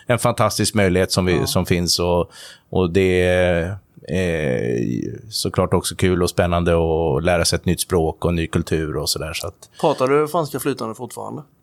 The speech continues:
Speaker 1: Nej, inte flytande, men, men jag skulle väl inte ha jättelång-, eh, långt, eh, till, till att om jag skulle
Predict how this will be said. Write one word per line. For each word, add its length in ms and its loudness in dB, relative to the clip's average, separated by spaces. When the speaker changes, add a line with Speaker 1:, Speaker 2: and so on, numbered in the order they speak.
Speaker 1:
Nej, 340 2
inte 180 -2
flytande, 560 0
men, 260 0
men 280 0
jag 240 2
skulle 200 2
väl 100 2
inte 180 2
ha 80 4
jättelång-, 800 2
eh, 60 2
långt, 500 -2
eh, 560 -4
till, 400 0
till 220 0
att 180 0
om 120 -2
jag 120 0
skulle 440 0